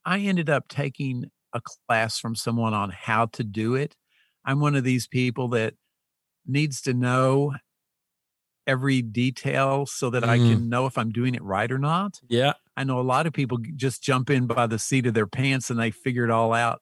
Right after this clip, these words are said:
Speaker 1: as they're going. And, and if that works for you, that's fine. But I needed a, a step-by-step process. And that was really helpful to me because then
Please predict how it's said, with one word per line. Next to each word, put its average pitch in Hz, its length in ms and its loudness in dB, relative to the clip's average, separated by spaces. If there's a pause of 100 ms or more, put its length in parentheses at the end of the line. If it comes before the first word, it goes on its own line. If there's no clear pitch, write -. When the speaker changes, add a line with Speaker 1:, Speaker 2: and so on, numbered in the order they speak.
Speaker 1:
as 113 200 -2
they're 107 120 -4
going. 113 640 -2
And, 113 400 -4 (720)
and 151 140 0
if 151 120 -4
that 208 180 0
works 180 260 -2
for 170 120 -2
you, 170 260 2
that's 120 340 -2
fine. 143 380 0
But 120 120 -4 (100)
I 156 200 2
needed 151 380 2
a, 110 260 0 (360)
a 110 80 -4
step-by-step 123 800 -2
process. 123 600 0
And 113 160 -4
that 123 120 0
was 135 200 -4
really 113 200 0
helpful 113 380 -2
to - 120 -10
me 117 180 0
because 117 340 -4
then 139 380 0